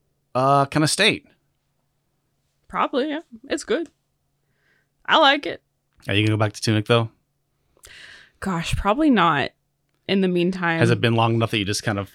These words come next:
Speaker 2: I've
Speaker 1: just
Speaker 2: forgotten how to play. <laughs> It's been,
Speaker 1: And you're at that
Speaker 2: it's been
Speaker 1: really hard
Speaker 2: three
Speaker 1: boss
Speaker 2: weeks.
Speaker 1: fight still, right?
Speaker 2: Yeah. I guess I can just turn on, you know, you can't die mode and just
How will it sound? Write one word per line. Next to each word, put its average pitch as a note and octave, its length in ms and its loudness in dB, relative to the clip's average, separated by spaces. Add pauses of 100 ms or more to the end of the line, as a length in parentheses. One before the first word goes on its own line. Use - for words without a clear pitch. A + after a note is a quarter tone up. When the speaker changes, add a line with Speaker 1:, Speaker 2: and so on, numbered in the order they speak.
Speaker 2:
I've A3 140 2
Speaker 1:
just G3 80 -10
Speaker 2:
forgotten A#3 300 4
how C4 100 2
to A3+ 100 2
play. E3 360 2
<laughs> E5 60 2 (520)
It's - 240 2
been, - 120 6
Speaker 1:
And E3 80 4
you're F3 100 6
at E3 100 4
that E3+ 120 6
Speaker 2:
it's D#3+ 60 6
been D#3 120 6
Speaker 1:
really D3+ 100 6
hard C#3+ 120 4
Speaker 2:
three C3+ 40 2
Speaker 1:
boss C#3 200 6
Speaker 2:
weeks. A#2+ 60 -4
Speaker 1:
fight B2+ 160 4
still, A2 240 0
right? A#2+ 240 0 (800)
Speaker 2:
Yeah. A#3+ 920 4 (600)
I A#3 80 4
guess C4+ 180 2
I D4 80 2
can E4+ 140 2
just C4 260 0
turn A3 260 4
on, F#3+ 540 4 (120)
you F#3+ 140 2
know, E3+ 300 2 (220)
you F#3+ 160 2
can't F3 300 -2
die D3+ 240 2
mode C#3+ 340 -2
and C#3+ 120 -4
just C3+ 320 -4